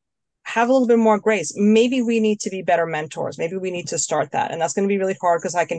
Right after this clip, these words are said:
hear all the New York witches going, "Are you crazy?" Yeah, even us, like, we need to be a little bit more <laughs> open because, like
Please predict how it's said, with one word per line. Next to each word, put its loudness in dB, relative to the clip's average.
hear 2
all 0
the -6
New -8
York 0
witches -2
going, -2
"Are 0
you 2
crazy?" -2
Yeah, 2
even 2
us, -2
like, -2
we -6
need -8
to -2
be -2
a 0
little -2
bit -2
more 2
<laughs> 2
open 4
because, 2
like 2